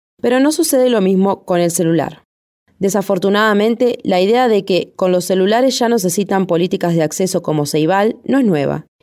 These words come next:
y se encuentra en el centro de esta discusión.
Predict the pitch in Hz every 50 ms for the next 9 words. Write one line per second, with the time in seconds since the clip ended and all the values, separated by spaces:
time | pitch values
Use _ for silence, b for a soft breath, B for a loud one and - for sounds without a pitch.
0 | _ - - 214 - 226 220 214 220 269 285 285 294 311 285 240 190 185 185 226
1 | 220 220 220 220 208 180 185 185 - 185 180 170 - - 185 175 - 160 143 147
2 | 151 147 -